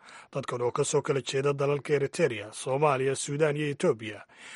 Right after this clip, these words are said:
ayaa ku go'doonsanaa dagaalada ka socda hareeraha magaalada caasimadda dalka Liibiya ee Tripoli,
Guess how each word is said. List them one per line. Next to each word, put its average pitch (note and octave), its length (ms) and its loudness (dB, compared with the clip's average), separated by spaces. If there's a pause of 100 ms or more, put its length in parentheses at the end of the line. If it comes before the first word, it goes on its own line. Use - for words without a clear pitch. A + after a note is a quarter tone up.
(140)
ayaa F#3 180 4
ku C4 140 2
go'doonsanaa C3+ 680 0
dagaalada C#3+ 440 2
ka F#3+ 160 4
socda D3+ 380 0
hareeraha C#3 460 2
magaalada C#3 480 0
caasimadda D3 500 0
dalka C#3+ 380 -4
Liibiya D3 520 -2
ee C3+ 40 0
Tripoli, A#2+ 480 -2